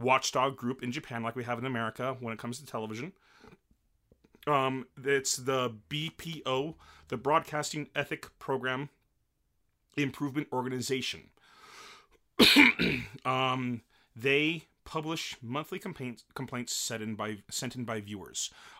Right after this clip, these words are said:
A lot of these complaints are about how, um, uh, from new show, uh, contents of new shows are, you know,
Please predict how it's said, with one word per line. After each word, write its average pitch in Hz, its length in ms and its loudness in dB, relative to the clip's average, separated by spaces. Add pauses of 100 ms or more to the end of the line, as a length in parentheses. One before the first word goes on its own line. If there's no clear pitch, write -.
A - 40 -4
lot 113 120 6
of 117 60 -2
these 120 160 0
complaints 113 480 -4
are 110 140 0
about 110 260 -2
how, 107 380 -2 (500)
um, 107 760 0 (280)
uh, 107 320 0
from 110 240 -2
new 117 140 2
show, 117 340 0
uh, 117 100 -10
contents 113 400 -6
of 117 60 -4
new 113 100 -2
shows 110 380 -2 (180)
are, 104 400 2
you 104 140 -4
know, 107 240 -4